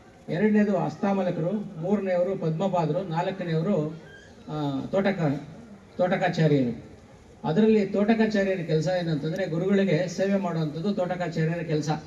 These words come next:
So ಸುರೇಶ್ವರಾಚಾರ್ಯರು ಎಲ್ಲರಿಗಿಂತ ಬುದ್ಧಿವಂತರು, ಮತ್ತೆ ಶ್ಲೋಕಗಳನ್ನೆಲ್ಲ ತುಂಬ ಚೆನ್ನಾಗಿ ಕಲಿತಾ ಇರ್ತಾರೆ ಪಾಠಗಳಲ್ಲಿ.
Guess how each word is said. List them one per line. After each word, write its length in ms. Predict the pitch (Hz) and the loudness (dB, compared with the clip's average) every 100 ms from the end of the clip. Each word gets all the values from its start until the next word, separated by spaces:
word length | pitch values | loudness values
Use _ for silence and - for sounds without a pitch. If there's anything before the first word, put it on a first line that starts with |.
| - - - - - - | -18 -20 -20 -20 -20 -2
So 140 | - - | -2 0
ಸುರೇಶ್ವರಾಚಾರ್ಯರು 840 | 185 220 208 214 208 - 185 190 | 2 2 4 4 4 2 0 0
ಎಲ್ಲರಿಗಿಂತ 460 | 175 170 190 180 180 | 0 0 -2 -2 -4
ಬುದ್ಧಿವಂತರು, 720 | 156 156 185 180 180 196 180 | -2 -2 -2 -4 -2 -4 -4
ಮತ್ತೆ 260 | 151 175 170 | -6 -4 -2
ಶ್ಲೋಕಗಳನ್ನೆಲ್ಲ 580 | 165 180 175 175 170 | -2 -2 -2 -4 -4
ತುಂಬ 260 | 160 160 165 | -6 -4 -4
ಚೆನ್ನಾಗಿ 300 | 160 165 165 | -2 -4 0
ಕಲಿತಾ 280 | 160 175 170 | -2 0 -2
ಇರ್ತಾರೆ 260 | 156 151 | -2 -2
ಪಾಠಗಳಲ್ಲಿ. 540 | 143 147 156 151 135 | 0 -2 0 2 2